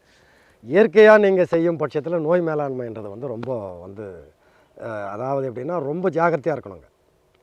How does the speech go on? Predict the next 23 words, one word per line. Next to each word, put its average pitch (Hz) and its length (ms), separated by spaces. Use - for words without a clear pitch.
வரத்துக்கு 175 440
முன்னாடியே 175 540
வந்து 170 260
இது, 147 140
இது 135 200
பண்றது 120 140
தான், 151 140
தடுக்கிறது 135 340
தான் 135 200
ரொம்ப 113 400
ஈஸி. 123 320
ரெண்டாவது 156 600
அதுல 160 500
இப்போ 120 200
நெல் 143 300
பயிருன்னு 202 440
பாத்தீங்கன்னா 180 400
ரெண்டே 185 420
விதமான 156 400
பூச்சி 117 220
தாங்க 95 240
இதுக்கு. 80 260
அதாவது 110 280